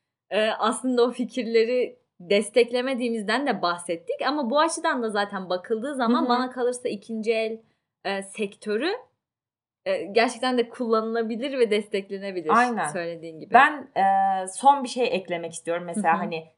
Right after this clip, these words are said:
Speaker 2: ne yapılabilir? Birincisi kesinlikle bu vintage ürün satan mağazalar falan var değil mi? İkinci el ürün satan. Mesela benim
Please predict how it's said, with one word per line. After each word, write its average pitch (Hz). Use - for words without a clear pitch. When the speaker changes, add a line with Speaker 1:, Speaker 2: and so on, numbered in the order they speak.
Speaker 2:
ne 190
yapılabilir? 175
Birincisi 285
kesinlikle 269
bu 262
vintage 240
ürün 202
satan 220
mağazalar 170
falan 151
var 135
değil 220
mi? -
İkinci 202
el 202
ürün 170
satan. 151
Mesela 147
benim 294